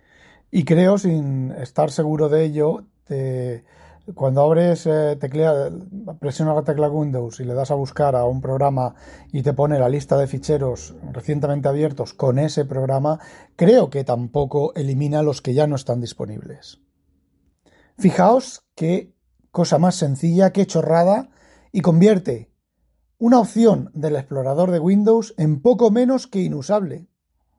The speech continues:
¿Qué cosas tiene, por ejemplo, esta pequeña opción de, de Windows que no tiene mac O S? Pues que mac O S, por ejemplo, no te pone las carpetas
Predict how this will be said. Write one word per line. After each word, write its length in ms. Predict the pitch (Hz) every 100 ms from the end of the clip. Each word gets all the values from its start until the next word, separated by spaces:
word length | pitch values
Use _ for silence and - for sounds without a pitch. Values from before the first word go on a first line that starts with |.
| _ _ _ _ _ _ _ _ - - _
¿Qué 120 | - 175
cosas 400 | 233 202 190 -
tiene, 240 | 202 202
por 100 | 175
ejemplo, 600 | 165 202 180 180 156 - -
esta 460 | 180 - 175 165
pequeña 380 | 170 165 175 170
opción 420 | 156 - 165 165
de, 300 | 160 151 151
de 180 | 160 147
Windows 480 | 170 180 160 151 151
que 100 | 151
no 120 | 151
tiene 180 | 165 160
mac 200 | 156 151
O 80 | 196
S? 340 | 226 147 120 - - - -
Pues 140 | 156
que 140 | - 143
mac 200 | 156 170
O 80 | 180
S, 160 | 185
por 100 | 180
ejemplo, 460 | 175 202 185 208 208
no 280 | 156 151 151
te 380 | 165 165 165
pone 240 | 156 170 175
las 160 | 180
carpetas 640 | - 139 156 151 160 180